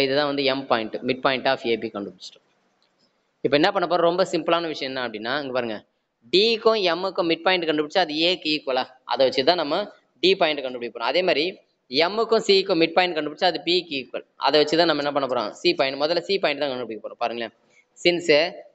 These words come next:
C is the distance of one by two from B, இல்லைங்களா? அப்ப இங்க பாருங்க, mid point of M C equal to B. பாருங்க, mid point of எம்முக்கும் சிக்கும் mid point எடுத்தா அது பின்னு அர்த்தம். அப்ப எம்முக்கும் சிக்கும் mid point கண்டுபிடிங்க, அவ்வளவுதான். அதை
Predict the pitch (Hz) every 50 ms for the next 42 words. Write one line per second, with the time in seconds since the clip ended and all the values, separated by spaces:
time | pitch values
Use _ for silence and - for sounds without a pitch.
0 | _ _ _ - 220 220 220 208 214 208 180 165 151 165 - - 190 185 170 -
1 | 175 170 185 - - - - - 147 151 160 156 151 151 143 147 143 117 - -
2 | - 147 147 143 131 131 120 - - _ _ _ _ _ _ _ _ _ - 127
3 | 123 131 131 131 120 - - - - - - _ _ _ _ _ _ _ - 123
4 | 113 135 131 131 120 147 147 143 135 139 143 160 165 - - 202 196 190 180 196
5 | 180 - 175 160 160 - 175 175 - - 143 131 131 151 127 113 127 - - _
6 | _ _ _ _ _ _ _ _ _ _ _ _ _ _ _ _ _ _ _ _
7 | - 113 117 110 104 98 - - _ _ _ _ _ - 117 123 123 123 - 165
8 | 156 156 143 131 170 175 170 - 147 139 151 165 180 170 180 165 - 160 151 147
9 | 147 147 143 143 165 156 156 143 143 135 - 185 175 147 131 123 135 143 143 131
10 | 123 117 - 107 - _ _ _ _ _ _ - 156 170 202 190 180 175 185 202
11 | 185 196 175 - 180 175 185 196 180 175 - 185 175 170 156 143 131 123 117 127
12 | 120 117 120 127 127 123 - 135 135 156